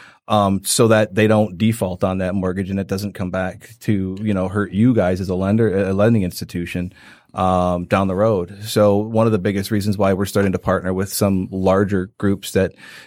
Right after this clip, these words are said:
um, you know, due to some compliance issues we can't talk about totally today.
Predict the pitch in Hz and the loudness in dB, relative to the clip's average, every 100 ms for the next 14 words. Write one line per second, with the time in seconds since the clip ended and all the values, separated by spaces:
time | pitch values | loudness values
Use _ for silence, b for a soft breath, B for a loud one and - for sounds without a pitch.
0 | B - 95 95 87 87 95 95 - 92 | B 0 2 4 2 0 -4 -8 -6 -6
1 | 90 110 101 92 - 107 95 95 - 101 | 0 0 2 0 0 0 0 -2 -4 -2
2 | - 98 98 95 98 101 104 - 90 - | 0 2 0 -2 -6 -8 -6 -4 -4 -2
3 | 95 101 90 90 87 - - 120 113 90 | -4 -4 -2 0 -2 -4 -2 2 2 0
4 | 87 87 87 95 | -4 -4 -4 -6